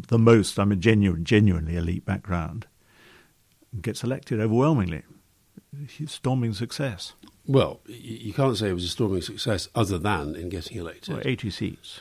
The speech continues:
Speaker 2: Yeah, other than getting
Speaker 1: Yeah.
Speaker 2: elected. I mean, he was an utter failure as Prime Minister. Um, lots of reasons.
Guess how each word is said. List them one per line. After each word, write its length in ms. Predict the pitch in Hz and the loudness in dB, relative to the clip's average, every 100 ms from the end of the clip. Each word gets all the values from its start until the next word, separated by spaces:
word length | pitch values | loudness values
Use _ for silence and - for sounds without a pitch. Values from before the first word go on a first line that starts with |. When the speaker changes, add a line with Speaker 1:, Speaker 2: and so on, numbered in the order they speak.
| _ | _
Speaker 2:
Yeah, 220 | 151 85 | 0 0
other 240 | - 127 110 | 2 4 4
than 160 | 95 | 2
getting 260 | 90 92 85 | 0 -2 0
Speaker 1:
Yeah. 60 | 98 | 0
Speaker 2:
elected. 300 | - - 78 | -2 -8 -6
I 60 | |
mean, 60 | 87 | -4
he 60 | |
was 120 | 87 92 | -4 -6
an 140 | 92 _ | -10 _
utter 280 | 131 - 95 | -6 -4 -8
failure 580 | - 113 107 82 76 80 | -4 -2 -2 -2 -6 -10
as 540 | 95 85 76 - - - _ | -8 -8 -8 -10 -12 -16 _
Prime 220 | - 95 87 | -6 -2 0
Minister. 460 | 92 - - 101 - - - - - - - _ _ | -2 -4 -10 -18 -20 -20 -20 -20 -20 -20 -20 _ _
Um, 460 | 113 110 110 107 104 - - - _ _ _ _ _ | 2 4 4 4 2 -4 -20 -20 _ _ _ _ _
lots 300 | 156 220 180 | 4 6 6
of 80 | 139 | 2
reasons. 560 | 104 82 76 76 - | 2 0 -4 -8 -12